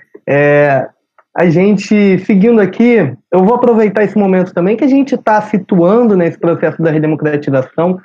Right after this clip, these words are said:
A gente mencionou muito sobre a forma como a, vocês trouxeram uma gigantesca, assim, maravilhosa contribuição pra gente, é, de como, até pontos de vista distintos em alguns momentos, mas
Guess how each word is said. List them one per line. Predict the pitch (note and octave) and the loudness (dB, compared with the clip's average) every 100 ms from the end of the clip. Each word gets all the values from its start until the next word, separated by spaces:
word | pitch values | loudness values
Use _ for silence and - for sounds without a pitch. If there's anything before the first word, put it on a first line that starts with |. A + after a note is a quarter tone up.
| _ _ | _ _
A | C3+ | -2
gente | D#3 D#3+ | -2 0
mencionou | D#3+ D#3 D#3+ D#3 | -2 0 0 2
muito | D3+ D3 D3 C#3 | 2 0 -2 -4
sobre | D3 C#3 C3 B2 _ _ | -2 0 0 -4 _ _
a | - C3 | -6 -6
forma | - D3 D3 C#3 | -2 -2 0 -2
como | C3+ C#3 C3 - | 0 0 0 -2
a, | - C#3 D3 C#3+ C#3 C#3 C3+ C3+ C3 C3 B2+ | -4 0 0 2 0 0 0 0 0 0 -2
vocês | B2+ B2 D3+ | -4 -4 -6
trouxeram | - C3+ C3+ C#3 C#3+ | -4 -6 -4 -4 -2
uma | C#3 C3+ - _ _ _ F3 | -2 -4 -8 _ _ _ -4
gigantesca, | C3 D3+ E3 D3 D#3+ E3+ C3+ - D3 | 0 2 2 2 2 2 0 -2 -4
assim, | C#3+ D3 | 0 0
maravilhosa | C3+ C3+ D#3+ D#3 D3+ D3+ C#3+ | 2 2 2 2 2 2 0
contribuição | D3 C3+ C#3 C3+ C#3 | -4 -2 -2 -2 -2
pra | B2+ C3 | -2 -2
gente, | A#2+ B2 A#2+ - _ _ _ - | -2 -4 -6 -10 _ _ _ -6
é, | C3 B2+ B2+ B2 B2 B2 B2 A#2+ | 0 2 4 4 2 2 2 0
de | A#2 | -2
como, | C3+ - D3+ D3+ D3 D3 C#3 C3+ B2+ | -4 -2 2 2 2 2 2 0 0
até | C3 C3+ D#3 | -2 -2 -2
pontos | D3 - D3 C#3+ | -2 -2 -2 -2
de | B2 | -2
vista | A2+ C3+ - A#2+ | 0 -2 -2 -4
distintos | A2 - - D#3+ C3 | -6 -8 -4 -2 -2
em | A#2+ | -2
alguns | A#2+ A#2 | -2 -2
momentos, | A#2 A#2 C#3+ C3 B2+ | -2 -2 -2 -2 -2
mas | B2 | -2